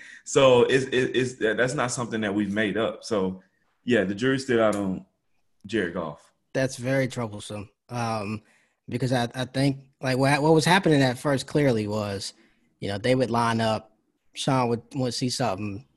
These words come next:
Speaker 2: tell him where to go, bam, he made a great play. But I think the biggest thing with McVay is, like,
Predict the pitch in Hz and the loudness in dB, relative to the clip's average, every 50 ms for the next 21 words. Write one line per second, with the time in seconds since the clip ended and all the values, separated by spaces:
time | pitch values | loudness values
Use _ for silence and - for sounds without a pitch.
0 | _ _ _ _ - - 147 139 135 127 123 123 120 117 107 104 113 110 104 104 | _ _ _ _ -4 0 0 2 2 2 2 0 0 -2 -2 -2 -2 -2 -2 -4
1 | 101 95 101 113 110 101 101 104 104 104 104 101 98 95 101 101 98 95 - - | -4 -4 -4 -4 -4 -4 -4 -4 -4 -6 -6 -6 -8 -8 -8 -8 -10 -10 -10 -12
2 | 101 90 85 - _ _ _ _ _ _ _ _ _ - 113 107 104 98 - - | -12 -12 -12 -14 _ _ _ _ _ _ _ _ _ -6 -4 -4 -4 -4 -6 -10
3 | _ _ - 131 135 151 156 147 123 110 113 156 175 175 160 - - 147 139 135 | _ _ -8 -6 -4 -4 -2 -4 -4 0 2 4 4 4 2 2 0 0 2 2
4 | 135 127 120 117 117 117 117 113 113 - - 120 117 107 104 104 120 120 120 113 | 2 2 0 0 0 -2 -2 -4 -8 -10 -8 -8 -8 -8 -4 -4 -2 0 0 -2
5 | 107 101 98 101 98 98 95 - | -2 -4 -6 -8 -10 -10 -12 -14